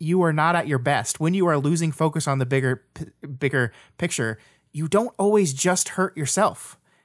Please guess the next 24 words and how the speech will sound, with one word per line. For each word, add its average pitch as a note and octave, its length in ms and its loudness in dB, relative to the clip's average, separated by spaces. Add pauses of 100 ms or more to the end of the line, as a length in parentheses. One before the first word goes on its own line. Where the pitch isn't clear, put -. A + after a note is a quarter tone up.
(180)
You D#3+ 200 -2
make F3+ 320 0
choices E3 760 0 (320)
that D#3 280 -2
could B3+ 300 0
end A#3 200 0
up A3+ 160 0
hurting A#3 360 0
other G#3+ 260 2
people, - 540 -6 (160)
choices G#3+ 400 0
that F#3+ 180 2 (280)
you E3 180 -2
didn't G3+ 280 0
see - 160 -4
coming G#3+ 420 -2 (120)
or D#3+ 180 2
you D#3+ 140 0
made E3 460 2
in, E3 180 -2
in D3+ 220 -4
a C3 60 0
low E3 200 0
point. F#3 360 -2